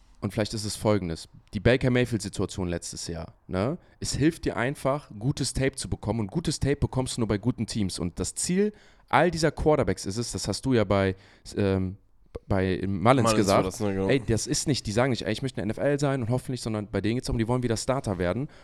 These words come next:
Speaker 1: Und ich kann mir sehr gut vorstellen, dass ein Carson Wentz einfach weiß, "Ey, signe ich jetzt bei Team X Y, dann gehe ich da unter."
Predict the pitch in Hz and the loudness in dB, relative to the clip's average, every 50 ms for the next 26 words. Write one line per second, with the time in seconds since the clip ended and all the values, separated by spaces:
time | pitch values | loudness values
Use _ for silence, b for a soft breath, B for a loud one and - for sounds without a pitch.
0 | B B B - 107 107 104 - - - - - 117 107 98 90 101 131 156 170 | B B B 2 4 4 4 0 -6 -10 -6 -2 0 0 0 2 0 0 0 0
1 | 160 - - 135 135 - - 90 - 104 95 - - 85 - - 92 92 90 101 | -2 -2 -4 -6 -6 -6 -10 -10 -10 -10 -10 -8 -8 -8 -8 -6 -6 -6 -6 -6
2 | - - - - 87 85 98 101 104 110 - - 117 107 107 98 b b b b | -8 -10 -10 -12 -10 -8 -6 -6 -6 -6 -6 -6 -6 -4 -4 -4 b b b b
3 | b - - - - 117 120 139 147 151 143 - 120 131 127 127 - - - - | b -14 -8 -4 -2 0 0 0 0 0 -2 -2 -2 -4 -4 -6 -8 -14 -16 -18
4 | - - 101 107 110 110 - - - - - - 98 95 95 98 95 98 98 - | -12 -8 -6 -6 -6 -6 -8 -12 -16 -12 -6 -4 -2 -2 -2 -2 -2 -4 -6 -10
5 | - - - - 120 117 107 98 - - 120 - - - 90 85 82 87 101 123 | -14 -16 -6 -4 -2 -2 -2 -4 -4 -4 -6 -6 -6 -6 -4 -4 -2 -2 -4 -6
6 | - - - - - - - - - - - - 85 82 82 82 - - - - | -8 -12 -20 -20 -20 -20 -20 -20 -20 -10 -6 -4 -2 -2 -2 -4 -6 -10 -14 -10
7 | - 80 85 - - - 117 131 143 - 110 76 - - | -8 -8 -4 -2 0 0 2 2 0 0 -2 -4 -6 -8